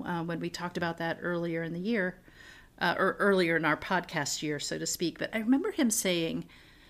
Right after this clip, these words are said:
that, and see if this resonates with you a little bit, Devin, and, and to our listeners, see if this resonates with you as well. "We most often base our identity on one of three things. First of all, on what I have.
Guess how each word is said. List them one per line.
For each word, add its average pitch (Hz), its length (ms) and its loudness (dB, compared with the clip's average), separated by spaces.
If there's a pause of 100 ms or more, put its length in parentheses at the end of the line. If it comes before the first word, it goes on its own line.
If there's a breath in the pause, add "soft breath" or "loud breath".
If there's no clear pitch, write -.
(260 loud breath)
that, 196 280 0 (420)
and 208 120 0
see 311 280 4
if 359 120 0
this 220 200 2
resonates 160 540 0
with - 140 -8
you 170 140 0
a - 20 0
little 165 200 -2
bit, 165 180 -4
Devin, 180 340 0
and, 180 220 0
and 202 120 0
to 269 120 2
our 240 100 4
listeners, 190 560 2
see 285 320 4
if - 140 0
this 214 220 2
resonates 170 500 0
with 151 160 -6
you 160 180 -4
as 156 200 -6
well. 127 240 -6 (1120 soft breath)
"We 262 220 8
most 262 380 6 (120)
often 202 440 0
base 180 380 2
our 175 220 0
identity 170 640 0
on 175 260 -4
one 180 140 -2
of 160 140 -4
three 220 320 -2
things. - 520 -4 (880)
First - 380 -2
of 196 100 0
all, 180 240 2
on 175 300 0
what 165 160 2
I 160 100 0
have. - 500 0